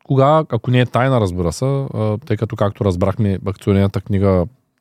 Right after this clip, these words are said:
днеска говорих с Ангел Тодоров по темата и той ми каза, че акционерната книга е просто,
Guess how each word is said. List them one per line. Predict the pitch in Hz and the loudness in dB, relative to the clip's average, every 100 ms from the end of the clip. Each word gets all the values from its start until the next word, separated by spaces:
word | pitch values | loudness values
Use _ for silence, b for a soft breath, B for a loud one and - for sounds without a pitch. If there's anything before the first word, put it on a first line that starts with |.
| - | -2
днеска | 104 98 98 | 0 0 -2
говорих | 92 98 92 | 2 0 0
с | 95 95 | -4 0
Ангел | 95 90 | 0 0
Тодоров | - 92 90 87 | -4 -2 0 -2
по | - | -4
темата | 95 82 78 117 | -2 -2 -2 -2
и | 113 | 0
той | 104 | 0
ми | 95 | -2
каза, | - 98 104 | -2 0 0
че | 104 | -2
акционерната | - 101 104 101 90 | -4 -2 0 0 -2
книга | - 107 117 | -4 0 2
е | 113 | 2
просто, | 107 - 117 - 131 120 113 | -2 -2 -2 0 0 4 4